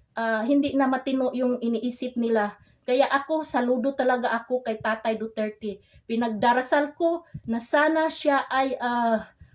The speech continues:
mapabalik sa Pilipinas. Ah, yun lang ang ano ko, ah, pinagdarasal at, ah, nasa mabuting kalagayan siya ngayon. Kasi nga sa,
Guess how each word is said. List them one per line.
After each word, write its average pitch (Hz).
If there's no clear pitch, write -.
mapabalik 254
sa 240
Pilipinas. 277
Ah, 220
yun 269
lang 262
ang 233
ano 247
ko, 277
ah, 208
pinagdarasal 233
at, 285
ah, 233
nasa 247
mabuting 240
kalagayan 226
siya 226
ngayon. 208
Kasi 220
nga 208
sa, 208